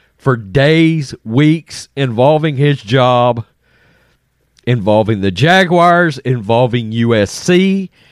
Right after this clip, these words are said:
involving potential media spots if he ends up getting his ass run out. Now, do I think they'll fire him for this? The Jaguars, probably not. Do I think subconsciously <laughs> Urban might want to get fired?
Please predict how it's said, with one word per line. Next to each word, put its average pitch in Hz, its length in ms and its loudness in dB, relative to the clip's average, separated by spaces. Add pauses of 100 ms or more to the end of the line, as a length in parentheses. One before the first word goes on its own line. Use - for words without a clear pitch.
(180)
involving 135 840 0 (360)
potential 151 640 -2
media 185 480 2
spots 180 720 -2 (340)
if 131 140 -2
he 156 180 0
ends 170 160 0
up 156 180 0
getting 147 240 -2
his 127 160 -2
ass 165 400 0
run 175 280 0
out. 185 360 0 (300)
Now, 175 160 0
do 220 160 0
I 214 140 2
think 233 260 -6
they'll 202 160 2
fire 196 360 0
him 190 120 -2
for 185 140 -2
this? 196 340 2
The 139 220 -4
Jaguars, 170 520 0
probably 127 520 0
not. 185 440 0 (680)
Do 113 160 2
I 143 120 2
think 185 320 -2
subconsciously 180 960 -2
<laughs> - 20 -8
Urban 156 380 -2
might 139 280 -2
want 160 320 -4
to 247 80 -8
get 208 240 -2
fired? 214 520 0